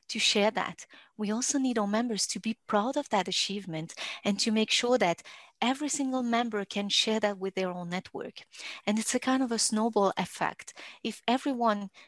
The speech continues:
you know, imagine that everyone's got, like, ten people in their network or hundred people in their network. If all the members in Germany start sharing that with their own network, we are organically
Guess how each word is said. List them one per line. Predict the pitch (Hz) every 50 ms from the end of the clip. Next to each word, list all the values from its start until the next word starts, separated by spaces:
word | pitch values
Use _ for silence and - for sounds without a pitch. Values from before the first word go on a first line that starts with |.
| _
you | - 262
know, | 269 226 -
imagine | - 226 226 226 226 226 - 226 214
that | 202 196 180 - -
everyone's | - 247 240 262 247 226 220 220 220 214 -
got, | - 214 208 -
like, | 208 196 185 180 -
ten | - - 240 240 247 -
people | - - 226 - 214 202
in | 190 185
their | 180 180 175
network | 175 185 196 - - - 170 - -
or | - 175
hundred | 170 - 233 240 262 240 -
people | - 208 202 - 180
in | 180 175 170
their | 175 165
network. | 170 175 180 - - - - - - - - - - - - - - -
If | - 214 - -
all | 233 254 311
the | 294 294 254 240
members | 226 214 220 202 196
in | 196 196
Germany | 190 202 208 214 220 208 180 165
start | 170 - - - 214 208 -
sharing | - - - 220 226 226 214 190 180
that | 175 165 165 - - -
with | 202 277
their | 254 202 196 185 196 - _
own | 208 202 220 214 202
network, | 214 233 - - - - - - - - - - - - - - - -
we | 240 254
are | 247 247 254 - - _ _ _ _ _ _ _ _ _
organically | 254 262 277 - 254 240 262 262 269 - - - 202 185 175 170 185